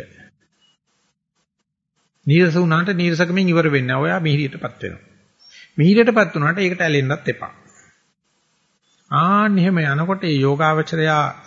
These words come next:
මේ ආනාපානෙ නැත්තම් ගත්ත මේ මූල කර්මස්ථානික පිම්බීම හැකිලිම යුතු සිද්ධ වෙනවා. අපි මෙතන මේ ආදර්ශයක් විදිහට, අ, මේ ආනාපානය අරන් කතා කරනවා.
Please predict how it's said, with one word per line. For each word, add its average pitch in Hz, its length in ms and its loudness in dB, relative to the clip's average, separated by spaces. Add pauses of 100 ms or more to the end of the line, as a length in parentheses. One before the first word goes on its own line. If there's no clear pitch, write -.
(440)
මේ 120 300 -4 (260)
ආනාපානෙ 151 760 0
නැත්තම් 113 340 -8
ගත්ත 107 320 -4
මේ 131 160 0
මූල 123 220 -2
කර්මස්ථානික 131 680 -4
පිම්බීම 113 380 -4
හැකිලිම 113 320 -8
යුතු 110 200 -8
සිද්ධ 110 300 -8
වෙනවා. 135 440 0 (500)
අපි 120 200 -6
මෙතන 110 320 -6
මේ 113 180 -6
ආදර්ශයක් 110 540 -6
විදිහට, 104 300 -8
අ, - 680 -8 (100)
මේ 110 240 -14 (180)
ආනාපානය 104 460 -8
අරන් 101 200 -12
කතා 143 260 -2
කරනවා. 151 360 -2